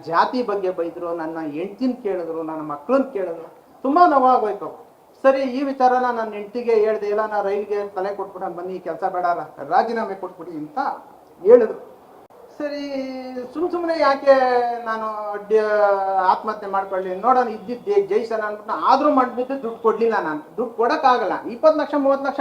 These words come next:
ಕೊಡಿ ಅಂದ್ರೆ ಎಲ್ಲಿಂದ ಕೊಡಕ್ಕಾಗುತ್ತೆ? ಸರಿ, ಅದಾದ ನಂತರ ಒಂದು ಹನ್ನೊಂದು ಕೋಟಿ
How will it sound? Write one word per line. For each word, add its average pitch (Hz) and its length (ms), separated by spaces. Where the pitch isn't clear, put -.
ಕೊಡಿ 262 160
ಅಂದ್ರೆ 254 180
ಎಲ್ಲಿಂದ 254 340
ಕೊಡಕ್ಕಾಗುತ್ತೆ? 151 720
ಸರಿ, 262 180
ಅದಾದ 254 540
ನಂತರ 254 240
ಒಂದು 220 500
ಹನ್ನೊಂದು 269 540
ಕೋಟಿ 247 260